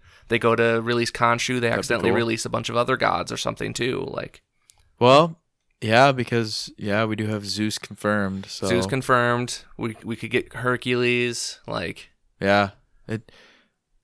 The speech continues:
Speaker 2: Well, and then that would explain why we have, uh, the God Butcher
Speaker 1: Yeah.
Speaker 2: coming.
Speaker 1: Yeah,
Speaker 2: So.
Speaker 1: exactly. Yeah, it would make sense for God Butcher to be there too.
Speaker 2: I wonder. Yeah, I wonder if they're gonna do that because also that would mean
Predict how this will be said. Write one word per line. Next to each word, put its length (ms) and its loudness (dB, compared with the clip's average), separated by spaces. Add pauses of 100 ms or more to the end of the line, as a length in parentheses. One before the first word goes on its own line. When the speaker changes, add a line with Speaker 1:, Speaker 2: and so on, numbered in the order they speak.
(640)
Speaker 2:
Well, 280 4
and 80 0
then 200 2
that 140 4
would 100 2
explain 420 -4
why 100 0
we 140 -4
have, 500 -2
uh, 480 -4 (380)
the 80 -8
God 320 4
Butcher 460 -2 (220)
Speaker 1:
Yeah. 120 2
Speaker 2:
coming. 340 0 (140)
Speaker 1:
Yeah, 140 6
Speaker 2:
So. 20 8
Speaker 1:
exactly. 480 4
Yeah, 120 6
it 40 4
would 100 0
make 140 0
sense 180 -6
for 100 -4
God 240 0
Butcher 240 -4
to 80 -4
be 100 -2
there 160 -2
too. 260 -4 (340)
Speaker 2:
I 80 4
wonder. 420 2
Yeah, 180 8
I 20 10
wonder 220 6
if 80 -6
they're 100 -2
gonna 120 -2
do 120 -2
that 140 0
because 240 -2
also 360 2
that 160 2
would 140 -2
mean 680 -6